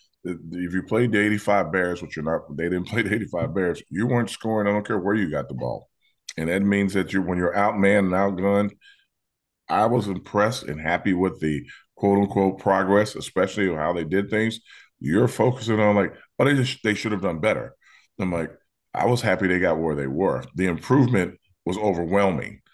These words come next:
<laughs> That's what I'm looking at. The fact that they didn't get it in the end zone, I'm like, shows that they're, they're getting steps and steps closer to doing and accomplishing their goal. And I'm not defending them or, or, or whatever. I'm just saying that I see the improvement, even with the,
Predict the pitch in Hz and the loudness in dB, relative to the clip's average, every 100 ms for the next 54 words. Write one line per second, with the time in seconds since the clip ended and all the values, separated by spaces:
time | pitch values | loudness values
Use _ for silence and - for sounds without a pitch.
0 | _ _ _ _ _ 120 127 143 - 107 | _ _ _ _ _ 0 0 -2 0 2
1 | 117 107 90 95 90 85 - 78 73 69 | 2 0 2 2 2 -2 -4 -4 -4 -4
2 | - _ - 80 110 110 110 107 104 104 | -12 _ -6 0 2 2 4 4 4 4
3 | 107 104 104 110 113 113 107 101 98 - | 2 2 4 4 4 4 4 2 0 -6
4 | _ _ _ - - 110 107 98 98 101 | _ _ _ -8 2 2 4 0 0 0
5 | 98 82 98 101 107 98 90 80 _ - | 0 -2 -2 0 -2 -2 -4 -8 _ -16
6 | - 113 110 - - 101 85 - 107 98 | 0 0 0 -4 -2 -2 -2 0 0 0
7 | 87 82 95 98 90 85 85 - 104 92 | -4 -2 0 0 -2 -4 -4 0 0 0
8 | 90 85 76 95 104 104 - - - _ | -4 -4 0 2 2 0 -6 -20 -20 _
9 | - 87 87 101 95 - - 82 78 107 | -4 0 2 2 2 -2 -10 -6 0 2
10 | 104 107 95 - 73 73 - 76 80 101 | 2 2 2 0 -4 -10 -8 -4 2 4
11 | 98 95 92 - 92 90 82 - _ _ | 4 2 2 0 0 0 -2 -6 _ _
12 | - 107 117 107 104 98 95 107 101 107 | -2 0 2 2 2 2 0 0 2 0
13 | 104 - _ _ - 104 107 101 101 90 | -4 -8 _ _ 0 2 4 4 4 2